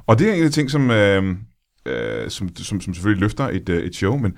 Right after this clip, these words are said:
det får også mig til at tænke på, hvorfor, hvorfor er det alt sammen komik, når du er så, øh, nu bruger jeg et stort ord, men eminent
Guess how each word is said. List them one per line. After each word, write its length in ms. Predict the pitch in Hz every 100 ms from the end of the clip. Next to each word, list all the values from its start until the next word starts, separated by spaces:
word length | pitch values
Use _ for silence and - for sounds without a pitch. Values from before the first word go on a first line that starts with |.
| - - - _ _
det 80 | 95
får 60 | 95
også 160 | 107
mig 60 | 156
til 80 | 131
at 40 |
tænke 160 | 117 110
på, 120 | 95
hvorfor, 480 | 87 107 190 131 - - _ _ -
hvorfor 340 | 92 110 180 -
er 60 | 92
det 60 |
alt 100 | 104
sammen 280 | - 98 107 - _ _ -
komik, 440 | - 92 135 - -
når 140 | 98
du 120 | 90
er 120 | 90
så, 240 | 110 120 120 - - - _ _ - - - - - -
øh, 60 | 90
nu 60 |
bruger 180 | 98 107
jeg 40 |
et 40 | 101
stort 200 | 107 104
ord, 240 | - 110 - _ -
men 340 | 90 90 87 - - 113 -
eminent 880 | 131 113 127 131 135 135 165 - -